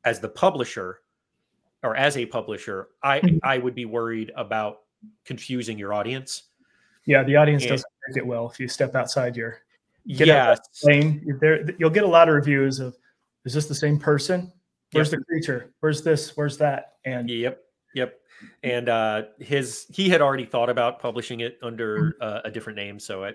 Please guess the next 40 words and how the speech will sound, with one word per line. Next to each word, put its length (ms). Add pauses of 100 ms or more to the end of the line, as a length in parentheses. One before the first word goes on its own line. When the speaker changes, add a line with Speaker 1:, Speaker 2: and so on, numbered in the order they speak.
Speaker 1:
I 80
think 180
he's 160
gonna 140
go 140
through 180
that 160
route, 320
which 240
would 100
be 120
great 260
'cause 140
I 20
think 160
the, 200
the 80
books 200
will 80
sell 240
well, 280 (480)
Speaker 2:
Mm-hmm. 120
Speaker 1:
um, 320 (260)
if 340 (440)
marketed 380
properly. 500 (120)
But, 200
um, 80
Speaker 2:
Mm-hmm. 260
Speaker 1:
I've 120
done 140
the 60
same 200
thing. 180
Like, 180
I've 220
gone 220
outside 600
of 140
my, 400